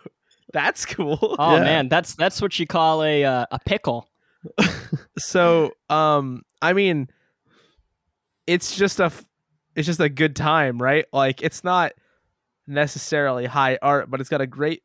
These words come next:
Speaker 1: visual flair, like we said before. Um, colorful, got some really compelling side characters and those henchmen that, for me, get up to some fun antics. We coined the term campires, potentially,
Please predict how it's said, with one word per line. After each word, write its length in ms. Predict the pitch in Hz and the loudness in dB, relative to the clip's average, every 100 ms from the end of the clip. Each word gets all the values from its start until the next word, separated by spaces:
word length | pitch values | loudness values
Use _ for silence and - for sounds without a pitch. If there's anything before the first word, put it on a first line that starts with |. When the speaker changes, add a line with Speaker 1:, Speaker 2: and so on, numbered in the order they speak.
| _ | _
Speaker 1:
visual 500 | 147 135 156 156 151 | -8 0 2 2 -2
flair, 500 | 147 - 143 147 147 | -4 -6 -2 0 -2
like 240 | 131 131 - | -2 -6 -6
we 80 | 131 | -8
said 300 | - 131 127 | -4 -4 -4
before. 580 | 127 - 131 131 127 - _ _ _ _ | -8 -4 -2 0 -2 -4 _ _ _ _
Um, 460 | 127 127 123 120 120 _ | -4 0 0 -4 -8 _
colorful, 760 | - 160 156 156 - 156 147 139 | -4 0 2 0 2 2 2 0
got 180 | 135 - | -4 -4
some 120 | 139 | -4
really 260 | 135 139 | -2 -2
compelling 460 | 135 131 147 135 123 | -6 -8 -6 -4 -6
side 340 | - 127 131 | -4 -2 -4
characters 420 | - 147 131 143 131 | -4 -4 -4 -6 -8
and 100 | 120 | -8
those 180 | 113 | -8
henchmen 480 | - 131 - 135 120 | -8 -8 -8 -8 -6
that, 140 | 117 - | -8 -10
for 120 | 120 | -8
me, 160 | 120 | -6
get 140 | 117 113 | -6 -8
up 120 | 110 | -8
to 80 | 127 | -12
some 180 | 120 117 | -12 -12
fun 380 | - 120 113 - _ _ _ - | -8 -8 -8 -14 _ _ _ -4
antics. 540 | 143 151 165 156 - | -2 0 0 -2 -4
We 100 | 135 | -12
coined 320 | 113 151 131 113 | -8 -4 -4 -4
the 80 | 127 | -6
term 380 | - 123 120 110 | -2 -2 -4 -8
campires, 720 | - 139 139 143 135 131 135 - | -4 -4 -2 -2 0 0 -2 -6
potentially, 720 | - - 139 151 135 143 | -12 -8 -8 -6 -4 -4